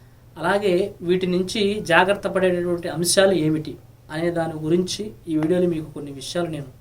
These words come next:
వివరణ తెలియపరుస్తాను. ఈ మీనరాశి కలిగినటువంటి స్త్రీ పురుషులకి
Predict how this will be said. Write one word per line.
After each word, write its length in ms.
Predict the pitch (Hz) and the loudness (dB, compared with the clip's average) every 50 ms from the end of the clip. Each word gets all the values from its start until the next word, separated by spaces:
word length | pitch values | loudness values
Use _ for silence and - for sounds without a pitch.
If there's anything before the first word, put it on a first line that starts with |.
| - - - - - - - - - - - - 147 | -20 -20 -20 -20 -20 -20 -20 -20 -20 -20 -20 -14 -8
వివరణ 240 | 147 160 208 175 170 | -4 0 0 0 0
తెలియపరుస్తాను. 920 | - 139 143 135 - 131 127 - - - 127 127 127 135 - - - - - - - - - - - - - - - - - - - - - - - - - | -2 -4 -8 -8 -8 -10 -12 -12 -14 -18 -18 -18 -18 -20 -20 -20 -20 -20 -20 -20 -20 -20 -20 -20 -20 -20 -20 -20 -20 -20 -20 -20 -20 -20 -20 -20 -20 -10 -4
ఈ 100 | 175 175 | -2 0
మీనరాశి 580 | 170 165 170 202 214 220 214 208 202 202 - 202 | 2 2 4 6 6 6 6 4 2 0 -2 -2
కలిగినటువంటి 460 | 196 196 190 185 190 190 185 185 190 | -2 -2 -2 -2 -2 -4 -4 -4 -8
స్త్రీ 240 | 180 - - 170 196 | -8 -4 -2 -2 0
పురుషులకి 680 | 185 185 185 180 - 185 175 156 - 135 135 160 190 | 0 -2 -4 -6 -4 -4 -4 -4 -4 -6 -8 -10 -10